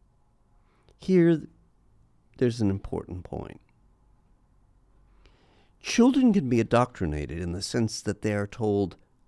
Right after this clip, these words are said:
"This is the way things are," without leaving any room for questions or wondering if maybe, in fact, things might be different.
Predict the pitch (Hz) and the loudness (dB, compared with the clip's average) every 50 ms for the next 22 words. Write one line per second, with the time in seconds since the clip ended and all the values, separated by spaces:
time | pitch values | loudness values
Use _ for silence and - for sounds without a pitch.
0 | _ _ - 143 156 156 - - - - _ _ - 120 117 117 113 117 - - | _ _ 2 2 2 2 0 -12 -14 -16 _ _ -6 -2 -2 -2 -2 -4 -6 -16
1 | _ - 110 110 98 92 92 92 92 90 - - 87 87 80 - - - 101 101 | _ -8 -4 -4 -2 0 0 -2 -2 -2 -4 -4 -4 -4 -4 -6 -10 -8 -6 -6
2 | 98 90 80 - - - - - _ _ _ _ _ _ _ _ _ _ _ _ | -6 -6 -8 -12 -14 -18 -20 -20 _ _ _ _ _ _ _ _ _ _ _ _
3 | _ _ _ - - 104 - - 110 117 120 - 123 127 127 117 123 117 110 110 | _ _ _ -12 -10 -4 0 0 0 0 -2 -4 -2 -2 0 2 2 2 2 2
4 | 113 127 139 127 113 110 117 120 131 135 131 - - - - - 110 110 107 - | 2 2 0 0 0 -2 -2 0 0 -2 -4 -6 -12 -16 -12 -8 -8 -8 -8 -10
5 | - - - 120 120 123 127 135 139 143 139 - - - - - - _ _ _ | -12 -8 -6 -4 -2 -2 -2 -4 -4 -6 -8 -12 -18 -20 -20 -20 -20 _ _ _
6 | _ _ _ - - 95 101 87 101 127 165 151 - - 69 62 62 90 110 _ | _ _ _ -8 -4 -4 -2 0 0 0 0 -2 -2 -6 -8 -8 -8 -10 -12 _
7 | _ _ _ _ _ _ _ _ _ - - 147 151 - - - _ _ _ _ | _ _ _ _ _ _ _ _ _ -8 -6 -6 -6 -6 -10 -20 _ _ _ _
8 | _ _ _ _ _ _ _ _ - 127 131 131 135 143 147 156 156 156 147 - | _ _ _ _ _ _ _ _ 2 2 4 4 2 0 0 0 0 0 -2 -4
9 | - 139 135 - _ - 131 131 139 131 131 120 107 104 113 117 _ - 120 113 | -8 -8 -8 -8 _ -4 0 0 0 0 -2 -2 -2 -2 -4 -6 _ -8 -6 -6
10 | 113 117 120 _ _ _ _ _ _ _ _ _ - 220 202 - - - - - | -6 -6 -8 _ _ _ _ _ _ _ _ _ -4 -4 -4 -4 -8 -16 -16 -16
11 | _ - | _ -20